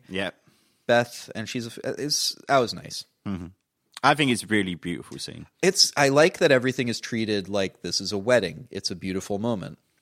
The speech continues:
Speaker 2: And of course, it's, you can't do a proper church wedding. I don't think that would be appropriate for
Speaker 1: No, no, the, the,
Speaker 2: these
Speaker 1: in the
Speaker 2: people in
Speaker 1: river.
Speaker 2: particular.
Speaker 1: Yeah.
Speaker 2: In the river.
Speaker 1: Matching, like, robes and
Speaker 2: Mm.
Speaker 1: floral headdresses. It just works
Speaker 2: It works so well.
Speaker 1: so well.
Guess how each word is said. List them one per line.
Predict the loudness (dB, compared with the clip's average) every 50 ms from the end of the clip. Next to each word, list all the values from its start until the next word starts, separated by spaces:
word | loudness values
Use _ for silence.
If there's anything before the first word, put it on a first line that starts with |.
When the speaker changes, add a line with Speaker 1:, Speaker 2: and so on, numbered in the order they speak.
| _ _ -8
Speaker 2:
And | -4 -4 -2
of | 0
course, | 0 2 2 2 0
it's, | -2 -2 -2 -2 -4 -4
you | -4 -6 -6 -6 -6
can't | -4 -4 -4 -4 -4
do | -6
a | -4
proper | -2 -2 -2 -2 -4 -6
church | -6 -4 -4 -4 -4
wedding. | -4 -4 -4 -4 -4 -4
I | -4
don't | -6 -6 -8
think | -10 -10 -8
that | -8 -8 -8
would | -8
be | -10 -10 -12
appropriate | -10 -8 -8 -8 -6 -6 -8 -8 -8 -8 -8
for | -4 0
Speaker 1:
No, | 2 4 4 4
no, | 4 4 2 2
the, | 2 0 0 0 -4 -16 -4
the, | -2 -2 -2
Speaker 2:
these | -2 -4 -2 2 4 4 6 6
Speaker 1:
in |
the | 6
Speaker 2:
people | 6 6 6
in | 6
Speaker 1:
river. | 6 4 4 4 4 4 2
Speaker 2:
particular. | 0 -4 -8 -6 -6 -4 -2 0
Speaker 1:
Yeah. | 0 0 0
Speaker 2:
In | 0
the | 0 0
river. | 0 0 0 0 0 0 0 0 -2 -4 -8 _ _ _ _ _ _ _ -2
Speaker 1:
Matching, | 0 0 0 0 -2 -4 -2 -2 -2 -2 -4 -6 -10 _ _ -6 -2
like, | -2 -2 -2 -2
robes | 0 0 2 4 4 4 4 2 2 0 -2 -6 -8 -6 -4 -4 -4
and | -4 -6 -6 -6 -8 -10 -12 -12
Speaker 2:
Mm. | -12 -8 0
Speaker 1:
floral | 4 6 6 6 6 6 4
headdresses. | 2 0 -2 -2 -4 -4 -4 -4 -4 -6 -6
It | -6 -6 -2 0
just | 2 2 2 0
works | 0 4 6 8 8 8 8 6 4 0 -4 -6 -6 -4 -2
Speaker 2:
It | 0 4
works | 4 4 4 4 2
so | 0 0 0 -2
well. | -4 -6 -8 -6 -2
Speaker 1:
so | 0 0 0 0 -2
well. | -4 -6 -8 -12 -16 -20